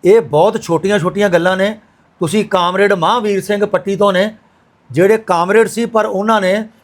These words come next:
ਦੋ ਨੌਜਵਾਨਾਂ ਦੇ ਮੁਕਾਬਲੇ ਦਾ ਮਾਮਲਾ ਚੁੱਕਿਆ ਸਤਪਾਲ ਡਾਂਗ ਦੇ ਨਾਲ। ਉਹਨੂੰ ਪੁਲਿਸ ਵਾਲਿਆਂ ਨੇ ਧਮਕੀਆਂ ਦਿੱਤੀਆਂ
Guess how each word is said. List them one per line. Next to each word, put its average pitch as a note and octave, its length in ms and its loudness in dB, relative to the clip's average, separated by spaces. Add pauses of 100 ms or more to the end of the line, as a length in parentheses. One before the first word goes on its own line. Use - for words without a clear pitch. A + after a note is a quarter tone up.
(200)
ਦੋ F3+ 460 2
ਨੌਜਵਾਨਾਂ F#3 600 0
ਦੇ G3 80 2
ਮੁਕਾਬਲੇ F3 500 0
ਦਾ F3+ 200 0 (140)
ਮਾਮਲਾ D#3+ 300 0
ਚੁੱਕਿਆ F#3+ 440 -2 (260)
ਸਤਪਾਲ F3+ 500 0
ਡਾਂਗ F3 300 0
ਦੇ F3 140 -2
ਨਾਲ। C3+ 240 -2 (1080)
ਉਹਨੂੰ G#3 280 -2
ਪੁਲਿਸ F#3 360 -2
ਵਾਲਿਆਂ F3+ 300 2
ਨੇ F#3+ 120 -4
ਧਮਕੀਆਂ D3+ 440 -6
ਦਿੱਤੀਆਂ F3 380 -2